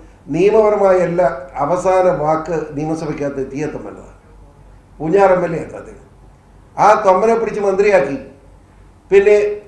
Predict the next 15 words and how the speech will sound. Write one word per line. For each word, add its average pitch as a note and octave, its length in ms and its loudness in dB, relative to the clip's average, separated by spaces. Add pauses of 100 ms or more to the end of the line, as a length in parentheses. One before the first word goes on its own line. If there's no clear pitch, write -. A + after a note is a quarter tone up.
(120)
പി F#3+ 180 -2
ടി G#3 120 -8
ചാക്കോയെ G3+ 400 2
അവഗണിച്ചെന്ന് F#3 520 2
പറഞ്ഞ് F3+ 200 0
പറയാൻ E3+ 260 0
പാർട്ടി E3+ 240 0
ഉണ്ടാക്കുന്ന E3 280 -4
എന്താ D#3 140 -4
പ്രസക്തി? D#3 640 -8 (840)
വഞ്ചനയല്ലേ F3+ 560 2
കെ B2+ 100 -8
എം D3 200 -4
ജോർജ് C#3 180 -2
നടത്തത്? A2+ 380 -10